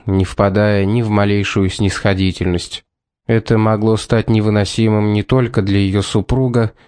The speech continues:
но и для неё самой. Молчание слишком затянулось, а она так и не смогла найти нужных слов. "У меня такое ощущение, будто до сегодняшнего дня я никогда по-настоящему не понимала Гамлета",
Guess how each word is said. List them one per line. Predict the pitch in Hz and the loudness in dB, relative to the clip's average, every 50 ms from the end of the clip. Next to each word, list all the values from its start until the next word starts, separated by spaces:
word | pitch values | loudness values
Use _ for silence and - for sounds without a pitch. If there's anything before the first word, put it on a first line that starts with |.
| _ - | _ -4
но | - 117 131 135 | 0 0 2 2
и | 131 | 2
для | 123 120 120 127 | 0 0 0 2
неё | 127 123 123 127 127 | 2 2 2 0 0
самой. | 127 - - 123 120 120 127 131 120 101 - - _ _ _ _ _ _ _ _ _ _ _ _ _ _ _ _ _ _ _ _ _ - 92 | -2 0 0 0 2 2 0 0 -2 -4 -8 -12 _ _ _ _ _ _ _ _ _ _ _ _ _ _ _ _ _ _ _ _ _ -2 0
Молчание | 101 117 120 - - 165 170 170 160 160 156 | 0 0 0 0 -2 0 0 0 0 0 -2
слишком | 151 - - 131 143 139 - - 135 127 120 | -2 -2 -2 -2 -2 -2 -2 -2 0 0 0
затянулось, | 123 131 131 - 143 131 120 113 110 110 107 104 101 - - - - - _ _ - | -2 -2 -2 -2 0 0 0 0 0 0 0 -2 -4 -6 -10 -16 -16 -18 _ _ -2
а | 90 95 101 | 0 2 2
она | 110 123 123 | 2 0 -2
так | 120 - - 151 147 - | -2 -2 -2 -4 -2 -2
и | 147 143 | -2 0
не | 139 131 | 0 -2
смогла | - - 131 123 120 107 110 123 147 151 | -2 0 0 0 0 0 0 0 0 0
найти | 143 143 143 127 127 - 120 123 | 0 -2 -2 -4 -2 -2 0 0
нужных | 120 113 110 107 104 104 104 101 98 - | 2 0 0 0 0 0 0 -2 -2 -4
слов. | - - - 95 87 85 - - - _ _ _ _ _ _ _ _ _ _ _ _ _ _ _ _ _ _ _ _ - | -6 -4 -2 0 0 0 -2 -6 -16 _ _ _ _ _ _ _ _ _ _ _ _ _ _ _ _ _ _ _ _ -2
"У | 135 131 | 0 2
меня | 127 127 131 131 135 135 131 | 2 4 2 2 2 0 0
такое | - 135 127 131 135 135 135 131 131 | 0 -2 0 0 0 0 2 2 0
ощущение, | 131 127 - - 131 117 - - 139 147 143 131 117 113 110 113 | 0 -2 -2 -2 -2 -2 -2 -2 0 0 0 0 0 0 0 0
будто | 107 107 104 117 127 127 - 139 131 | 0 0 0 0 -2 0 0 -2 0
до | 123 120 127 | 0 0 -2
сегодняшнего | - - 135 131 139 143 131 135 127 123 - 139 131 127 123 123 | -2 0 0 0 0 0 0 0 -2 -2 -2 -2 0 0 0 -2
дня | 113 110 117 127 151 151 | -2 -2 -2 0 0 0
я | 131 110 101 104 107 117 123 127 | 0 -2 -2 -2 0 0 0 0
никогда | 123 127 123 - 131 127 123 120 127 160 165 | 0 -2 0 0 -2 -2 0 0 0 0 0
по-настоящему | - - 117 110 - - - 110 107 104 107 113 110 - - 127 127 127 | 0 0 0 0 -2 0 0 0 0 2 0 -2 -2 -2 -2 0 0 0
не | 127 127 | 0 0
понимала | 123 - 135 131 131 139 147 170 185 185 170 151 | 0 0 0 0 2 0 0 0 0 0 0 -2
Гамлета", | 127 117 113 110 104 101 98 92 90 - 95 90 104 | 0 0 2 2 2 0 0 -2 -2 -2 -2 -2 -4